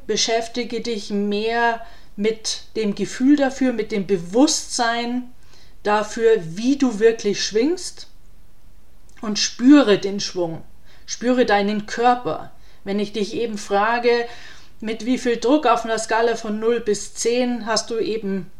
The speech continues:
den Golfschläger gehalten beim Schwingen? Null steht für, der Golfschläger ist davon geflogen,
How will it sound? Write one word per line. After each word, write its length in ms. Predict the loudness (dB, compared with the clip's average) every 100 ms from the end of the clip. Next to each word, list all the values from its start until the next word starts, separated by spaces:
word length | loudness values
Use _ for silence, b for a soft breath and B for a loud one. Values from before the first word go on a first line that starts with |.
| -14 -14 -12 -8 -6
den 120 | 0
Golfschläger 500 | 2 2 2 2 2
gehalten 640 | 2 2 2 2 0 -4
beim 160 | -4 -4
Schwingen? 640 | -4 -4 -2 -2 -4 -6 B B B B B -2
Null 300 | 4 4 4
steht 400 | 2 4 4 2
für, 440 | 4 6 8 4
der 100 | 2
Golfschläger 720 | 4 2 2 4 4 4 2
ist 160 | 0 0
davon 300 | -2 -2 -2
geflogen, 680 | -2 0 6 6 6 -4